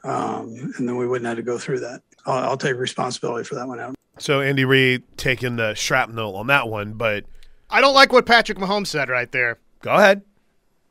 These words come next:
Speaker 3: I, I would have done it over again. Patrick, y-, you <laughs> can't throw that football unless it's wide open anywhere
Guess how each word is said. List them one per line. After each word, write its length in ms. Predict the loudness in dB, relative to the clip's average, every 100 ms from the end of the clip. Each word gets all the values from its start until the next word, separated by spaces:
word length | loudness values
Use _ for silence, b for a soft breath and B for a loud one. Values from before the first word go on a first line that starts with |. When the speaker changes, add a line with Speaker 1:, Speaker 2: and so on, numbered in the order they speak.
| _ _ _ -4
Speaker 3:
I, 240 | 2 6
I 20 | 6
would 160 | 6
have 80 | 4
done 160 | 4 4
it 80 | 4
over 280 | 4 4
again. 280 | 4 4 0 -2
Patrick, 460 | 2 2 2 -4 -10 _ -20
y-, 140 | -12
you 200 | -4 -2
<laughs> 0 |
can't 520 | -2 -4 0 2 2 -2 _ _ _
throw 300 | -8 4 6
that 200 | 8 6
football 640 | 4 -4 2 6 6 4 -4 _ _
unless 440 | 2 6 6 6 2
it's 140 | 2
wide 240 | 6 8 8
open 480 | 4 2 0 0 -8 _ _ _ _ 0
anywhere 500 | 2 6 10 10